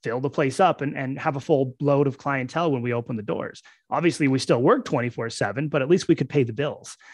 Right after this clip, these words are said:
And so I think that kind of preparation and planning led me to being able to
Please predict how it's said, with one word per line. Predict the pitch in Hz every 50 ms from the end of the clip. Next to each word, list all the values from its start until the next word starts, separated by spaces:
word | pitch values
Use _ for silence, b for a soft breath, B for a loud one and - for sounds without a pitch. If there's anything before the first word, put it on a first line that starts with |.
| B B B B B B
And | 143 147 151
so | - 180 165
I | 151 147
think | 185 180 147 -
that | 139 135 147 -
kind | 175 160 147
of | 143 -
preparation | - 156 135 127 - 135 120 120 131 131 - - 131
and | 120 120 117
planning | - - 139 135 139 147 139 123 117
led | 120 123 127 127 131 123
me | 123 127 120 120
to | - - - 156 160 151
being | 127 123 127 120 135 127 120
able | 113 123 123 127 123
to | - - - 127 117 107